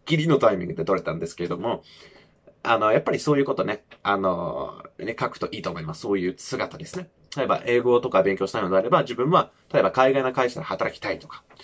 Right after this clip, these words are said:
えー、とか、うーん、自分がいつか海外で起業したいとか、まあ、何でもいいんですね。海外で、アメリカとかで、カリフォルニア州で、えー、自分の、う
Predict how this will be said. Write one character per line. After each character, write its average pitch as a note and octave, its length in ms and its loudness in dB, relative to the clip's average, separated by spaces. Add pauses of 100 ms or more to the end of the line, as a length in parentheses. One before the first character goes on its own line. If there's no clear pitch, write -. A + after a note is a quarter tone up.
(300)
え F#2 680 4
ー、 - 20 -6
と F2+ 120 -6
か、 A#2 360 6
う F#2+ 40 -8
ー F#2+ 480 -4
ん、 D#2 140 -12
自 A#2 180 -6
分 C#3 180 0
が C3 120 2
い B2 180 -8
つ - 100 -20
か A#2 220 4 (260)
海 A2 200 2
外 G#2 140 4
で D#2+ 80 -4
起 A2 160 -6
業 G#2 140 0
し - 100 -12
た - 160 2
い E2+ 60 0
と E2 80 -8
か、 G2 60 -6
ま B2+ 60 -2
あ、 - 20 0
何 A#2+ 120 0
で B2+ 40 -4
も B2 60 0
い B2+ 40 2
い B2 40 -2
ん - 80 -8
で - 40 -12
す - 120 -12
ね。 A2 140 -8 (280)
海 C3 240 6
外 A#2 840 2
で、 D#3+ 420 4 (240)
ア - 100 0
メ B2 120 2
リ A2+ 80 0
カ - 120 0
と D#2+ 80 -6
か D#2+ 100 -2
で、 F2+ 80 -12
カ - 180 0
リ C3 60 6
フ C3 80 2
ォ - 20 6
ル B2+ 80 2
ニ A2+ 40 2
ア A2 40 -2
州 A2 360 -4
で、 C#3 300 4 (300)
え F#2 640 4
ー、 - 20 -
自 G#2+ 180 -8
分 C#3+ 200 0
の、 C#3+ 400 2
う - 80 -10